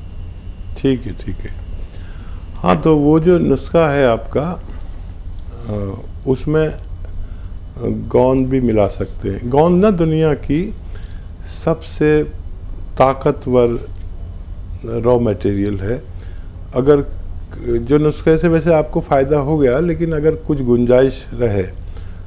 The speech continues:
तो इसमें गोंद भी मिला सकते हैं। गोंद अ, इतना मिलाएं कि आधा ग्राम एक वक्त में आपके पेट में पहुँचे। ये अकेला भी यूज़ कर सकते हैं और जो नुस्खा आपके साथ है उसमें भी मिला सकते हैं। जो नुस्खा आप मिलाएंगे तो उसमें,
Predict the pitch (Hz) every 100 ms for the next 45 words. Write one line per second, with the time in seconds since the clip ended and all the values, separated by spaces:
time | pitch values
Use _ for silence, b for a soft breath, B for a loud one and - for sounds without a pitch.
0 | - - 131 139 131 143 143 135 - -
1 | - 120 135 147 143 131 123 107 107 -
2 | - - 156 175 156 143 165 185 185 170
3 | - - - - - 120 - 135 170 180
4 | 165 120 113 175 175 170 165 - 107 135
5 | 139 160 135 135 139 147 - - - -
6 | - - - 131 151 - 139 - 147 156
7 | 131 - 147 - 135 127 123 107 101 90
8 | - - - B B B B B - 165
9 | 180 151 135 127 123 143 165 165 - 165
10 | 160 165 - 196 185 156 151 139 - 151
11 | 127 120 - 135 131 127 127 170 139 131
12 | 117 107 104 101 98 104 - 104 104 113
13 | 135 135 127 - 156 151 151 156 156 160
14 | 175 175 160 143 - 143